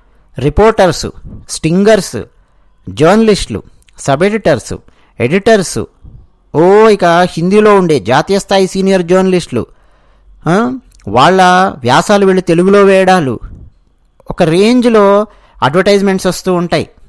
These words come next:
కోట్లలో అడ్వర్టైజ్‌మెంట్లు వస్తుంటాయి పత్రికలకు, ప్రభుత్వాలు ఇస్తాయి పత్రికలు. అంటే ఒక పెద్ద వ్యవస్థ నడుస్తుంటుంది ఒక పత్రిక అంటే. అంటే హిందీ అనువాదాన్ని యథాతథంగా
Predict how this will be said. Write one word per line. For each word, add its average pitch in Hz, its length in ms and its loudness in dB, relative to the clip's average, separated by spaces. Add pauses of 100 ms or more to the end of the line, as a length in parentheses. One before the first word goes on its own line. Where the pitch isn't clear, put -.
(300)
కోట్లలో 185 420 2
అడ్వర్టైజ్‌మెంట్లు 180 640 0
వస్తుంటాయి 160 380 -4
పత్రికలకు, 170 640 -4 (560)
ప్రభుత్వాలు 190 460 2
ఇస్తాయి 180 360 -2 (1200)
పత్రికలు. 170 480 -2 (540)
అంటే 160 120 0
ఒక - 160 -2
పెద్ద 170 140 -2
వ్యవస్థ 170 380 0
నడుస్తుంటుంది 202 540 0
ఒక 165 80 -4
పత్రిక 190 400 -4
అంటే. 160 280 -4 (160)
అంటే - 420 -12
హిందీ 214 680 0 (400)
అనువాదాన్ని 202 560 2
యథాతథంగా 180 960 0